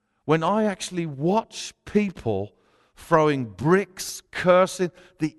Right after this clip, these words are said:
anger, the violence within them from, from, from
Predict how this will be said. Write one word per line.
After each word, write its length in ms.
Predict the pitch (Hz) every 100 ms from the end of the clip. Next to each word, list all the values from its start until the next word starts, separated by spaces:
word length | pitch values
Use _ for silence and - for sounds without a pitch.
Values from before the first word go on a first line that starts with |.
| -
anger, 640 | - 226 220 208 127 80 _ _ _
the 140 | 170
violence 960 | 151 - - 196 208 220 196 123 110 -
within 460 | 175 170 190 196 156
them 300 | 107 90 90 _ _ _ _ _ _
from, 320 | - - 269 _ _
from, 280 | - 185 - _ _ _ _
from 320 | - 196 175